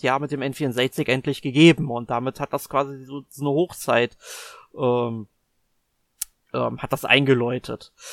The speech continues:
Ähm, aber wenn wir uns Rare angucken, sie haben ja dann auch noch Banjo Pilot auf dem Game Boy Advance und, äh, Diddy Kong Racing D S gemacht, also auch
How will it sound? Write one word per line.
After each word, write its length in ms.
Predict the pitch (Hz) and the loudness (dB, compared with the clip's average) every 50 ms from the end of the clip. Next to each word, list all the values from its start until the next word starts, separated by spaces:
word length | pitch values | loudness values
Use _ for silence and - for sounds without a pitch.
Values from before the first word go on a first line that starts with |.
| - - - - - _ _ | -18 -18 -20 -20 -20 _ _
Ähm, 320 | - 151 147 151 147 147 - | -6 -4 -2 -2 -2 -4 -4
aber 200 | - 143 143 135 | -2 -2 0 0
wenn 140 | 160 175 | 0 0
wir 100 | 175 175 | 2 0
uns 220 | 160 156 - - 135 | -2 -2 -4 -4 -2
Rare 220 | 127 135 151 - | 2 2 4 4
angucken, 420 | - 147 165 - 196 190 - 180 151 | 4 2 0 0 -2 -2 -2 -2 -2
sie 140 | 127 131 | 0 0
haben 120 | 131 147 160 | 0 2 2
ja 80 | 156 | 4
dann 200 | 143 143 139 143 | 4 4 2 2
auch 120 | 127 139 135 | 2 -2 0
noch 180 | 143 139 135 | 0 0 0
Banjo 340 | - - 127 131 139 - 139 | 2 4 2 4 4 2 -2
Pilot 540 | 113 - - 117 117 139 165 180 180 170 - | -2 -2 -2 2 2 2 2 2 -2 -2 -4
auf 100 | 156 - | -6 -4
dem 140 | 147 131 120 | -4 -4 0
Game 140 | 135 143 143 | 0 0 2
Boy 140 | 143 135 | 2 2
Advance 540 | 131 117 120 117 110 110 143 175 - - - | 2 0 -2 -4 -2 -2 -2 -2 -4 -6 -12
und, 480 | - - 143 139 135 135 139 139 - - | -8 -6 -6 -4 -4 -6 -10 -12 -8 -4
äh, 180 | 107 123 123 | -2 -2 -2
Diddy 220 | 113 139 143 151 156 | 0 0 0 0 2
Kong 180 | - 151 135 | 0 0 0
Racing 640 | 123 117 117 135 139 - - 139 123 123 123 120 - _ | 2 4 4 4 4 4 2 2 2 2 -2 -6 -8 _
D 120 | 107 - | -6 -2
S 240 | - 151 - - - | -2 -2 -2 -2 -2
gemacht, 340 | 190 170 170 180 180 - - | -4 0 0 -2 -2 -2 -4
also 160 | 127 123 123 | -2 -2 -2
auch 160 | - 127 - | -2 -2 -4